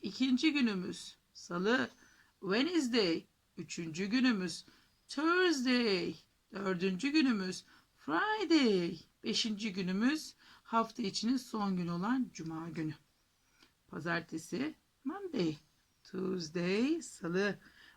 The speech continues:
Wednesday, çarşamba. Thursday, perşembe. Friday, cuma. Bunlara weekdays diyoruz çocuklar. Biz hafta içi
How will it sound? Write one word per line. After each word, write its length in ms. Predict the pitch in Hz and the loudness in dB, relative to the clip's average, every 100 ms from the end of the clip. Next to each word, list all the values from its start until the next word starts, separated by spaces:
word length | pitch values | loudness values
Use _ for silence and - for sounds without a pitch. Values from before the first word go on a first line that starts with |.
| _ | _
Wednesday, 960 | 180 185 185 180 160 175 175 196 285 - | -2 0 0 0 -2 -2 2 2 0 -4
çarşamba. 800 | 226 226 214 240 226 208 180 - - _ _ - | 0 0 0 2 2 2 -2 -4 -18 _ _ -10
Thursday, 1000 | 214 220 220 202 160 156 170 165 165 - _ _ _ | -2 2 4 2 0 -4 -4 -2 -4 -8 _ _ _
perşembe. 880 | - 226 254 254 277 262 254 294 254 - _ | -10 -2 -2 0 0 4 4 4 -4 -16 _
Friday, 1080 | - 285 277 277 285 269 208 240 254 294 294 _ | -6 -2 0 2 2 0 0 0 0 -2 -6 _
cuma. 320 | - 180 156 - _ _ _ - _ | -8 -6 -6 -12 _ _ _ -20 _
Bunlara 320 | 339 302 311 311 | -4 2 4 4
weekdays 960 | 294 330 - - 233 254 285 240 - | 4 2 0 -6 0 2 4 2 0
diyoruz 260 | 202 190 175 | -2 -2 -2
çocuklar. 520 | 185 180 - 180 170 | -6 -8 -10 -10 -8
Biz 140 | 185 - | -8 -6
hafta 380 | 190 180 - | -6 -4 -2
içi 420 | 240 208 - 311 | -2 -2 -2 -2